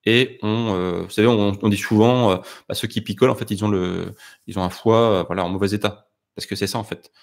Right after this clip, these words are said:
L'alco-, le, le, le sucre du, du, de l'alcool va directement dans le foie. Et c'est traité en top priorité. C'est-à-dire que tous les glucides, lipides et protéines que vous allez consommer en parallèle de l'alcool, eh bien, vont être traités en un second plan, d'un point de vue métabolique.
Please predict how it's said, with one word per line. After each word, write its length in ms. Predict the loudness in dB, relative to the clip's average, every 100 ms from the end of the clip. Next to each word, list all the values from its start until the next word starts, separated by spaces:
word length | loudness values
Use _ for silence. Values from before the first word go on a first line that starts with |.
| _ _
L'alco-, 340 | -2 -2 -2 -4
le, 200 | -2 0
le, 280 | -2 -6 -12 -10
le 140 | -10
sucre 340 | -6 -8 -6
du, 200 | -8 -6
du, 180 | -6 -6
de 100 | -4
l'alcool 440 | -6 -2 0 0 -2 -12 -20 _
va 200 | -2 0
directement 420 | 4 2 2 0
dans 80 | 0
le 40 |
foie. 220 | -4 -8 -12 _ -20 -18 -18 -6
Et 80 | -2
c'est 100 | 0
traité 220 | 2 6
en 140 | 6
top 460 | 4 -4 2 2 4
priorité. 640 | 4 6 6 4 0 -4 _ _ _ _
C'est-à-dire 260 | -6 -6 -8
que 40 |
tous 180 | 0 4
les 140 | 4
glucides, 680 | 4 2 0 0 0 -2 -6 -8
lipides 520 | -6 -4 -4 -2 -2
et 80 | -4
protéines 460 | -2 -2 2 2 2
que 100 | 2
vous 60 |
allez 100 | 0
consommer 420 | 0 0 2 2 2
en 80 | -4
parallèle 580 | 2 4 6 6 6 6
de 80 |
l'alcool, 480 | 6 6 6 2 2 -8 _ _ _ _ _ _ -4
eh 40 |
bien, 140 | 2 4
vont 80 | 2
être 60 |
traités 240 | 0 -2 0
en 160 | 2
un 120 | 0
second 360 | -2 -4 -4 -4
plan, 360 | -6 -8 -10 _ _ _ -12
d'un 80 |
point 100 | -6
de 60 | -4
vue 60 | 0
métabolique. 640 | 2 0 0 -6 -18